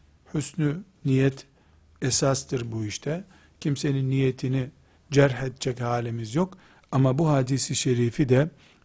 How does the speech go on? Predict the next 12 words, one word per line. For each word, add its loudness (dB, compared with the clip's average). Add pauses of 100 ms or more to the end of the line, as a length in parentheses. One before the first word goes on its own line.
bir 4
kenara 4 (540)
yazmamız 2
gerekiyor. -6 (160)
Tirmizi'de 0 (260)
üç -8
bin -2
yedi 0
yüz -4
doksanıncı 0
hadisi -8
şerif -6